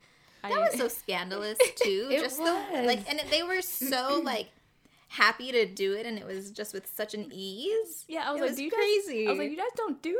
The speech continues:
Speaker 2: this every day, right? Why
Speaker 3: I
Speaker 2: are you
Speaker 3: feel
Speaker 2: so
Speaker 3: like that
Speaker 2: down
Speaker 3: was
Speaker 2: for
Speaker 3: just
Speaker 2: this?"
Speaker 3: him testing the waters with the paperwork in order to be like,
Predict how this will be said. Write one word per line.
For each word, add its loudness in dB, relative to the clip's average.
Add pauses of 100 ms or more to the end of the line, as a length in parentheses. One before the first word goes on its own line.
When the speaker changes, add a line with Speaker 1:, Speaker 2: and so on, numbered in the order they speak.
Speaker 2:
this -6
every -4
day, -6
right? -8
Why 0
Speaker 3:
I 4
Speaker 2:
are -4
you -6
Speaker 3:
feel 0
Speaker 2:
so 0
Speaker 3:
like -6
that 0
Speaker 2:
down -4
Speaker 3:
was -2
Speaker 2:
for -6
Speaker 3:
just -2
Speaker 2:
this?" -8
Speaker 3:
him -8
testing -8
the -4
waters -6
with -14
the -10
paperwork -14
in -6
order -10
to -16
be -8
like, -10